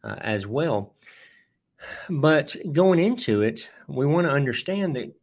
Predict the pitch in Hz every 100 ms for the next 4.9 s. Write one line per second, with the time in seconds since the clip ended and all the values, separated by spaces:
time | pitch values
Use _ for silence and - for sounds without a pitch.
0 | _ 156 147 131 127 113 135 131 123 120
1 | 147 143 98 101 110 113 104 - 143 160
2 | 110 107 101 113 117 107 131 123 107 -
3 | _ _ - 104 98 95 101 113 117 -
4 | - 113 113 104 104 101 120 151 -